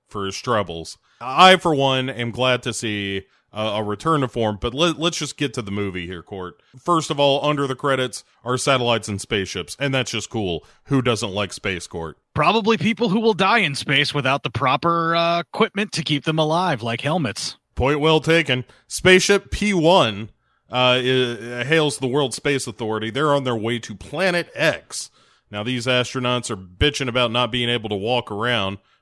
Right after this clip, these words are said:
Speaker 1: but Doctor Scientist back on Earth says that they're gonna get plenty exercise on Planet X, Court.
Speaker 2: That would definitely be a good thing to have happen,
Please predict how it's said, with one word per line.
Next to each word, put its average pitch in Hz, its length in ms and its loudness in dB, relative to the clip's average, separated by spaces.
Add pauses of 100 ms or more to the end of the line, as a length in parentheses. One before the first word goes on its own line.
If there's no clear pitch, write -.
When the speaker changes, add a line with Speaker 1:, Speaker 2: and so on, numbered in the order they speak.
Speaker 1:
but 104 320 -4
Doctor 135 340 0
Scientist 120 580 -2
back 120 240 0
on 113 160 -2
Earth 107 280 -2 (320)
says 135 340 0
that 135 140 -2
they're 156 120 -2
gonna 175 160 0
get 185 200 0
plenty 196 320 0
exercise 107 840 -2
on 107 260 -8
Planet 113 340 -4
X, 120 280 -4
Court. 90 360 -8 (160)
Speaker 2:
That 180 160 2
would 185 120 4
definitely 185 420 4
be 185 160 4
a 180 80 2
good 170 220 0
thing 190 180 2
to 170 100 4
have 175 280 2
happen, 151 540 0